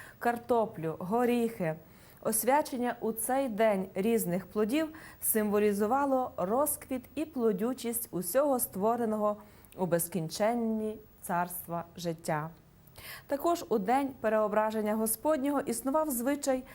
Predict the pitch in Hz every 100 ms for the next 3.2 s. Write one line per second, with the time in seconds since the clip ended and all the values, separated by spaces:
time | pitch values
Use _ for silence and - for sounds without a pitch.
0 | - - 202 262 277 247 214 170 175 165
1 | - - 185 175 180 160 - 160 226 294
2 | - 247 240 - - 208 214 175 180 180
3 | 170 160